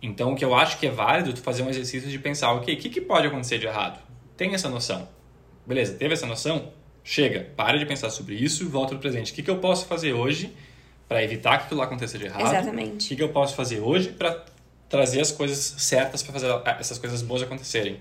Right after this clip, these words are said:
Speaker 2: E tendo consciência de que pode
Speaker 1: Pode
Speaker 2: ser
Speaker 1: dar
Speaker 2: que,
Speaker 1: errado.
Speaker 2: que pode de-, dar errado ainda assim, mas isso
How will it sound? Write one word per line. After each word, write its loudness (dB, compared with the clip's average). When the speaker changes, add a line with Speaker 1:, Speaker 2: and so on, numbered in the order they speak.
Speaker 2:
E 6
tendo 4
consciência 4
de 0
que -2
pode 8
Speaker 1:
Pode 6
Speaker 2:
ser 6
Speaker 1:
dar 8
Speaker 2:
que, 4
Speaker 1:
errado. 4
Speaker 2:
que 2
pode 8
de-, 2
dar 6
errado 4
ainda 0
assim, 2
mas 4
isso -2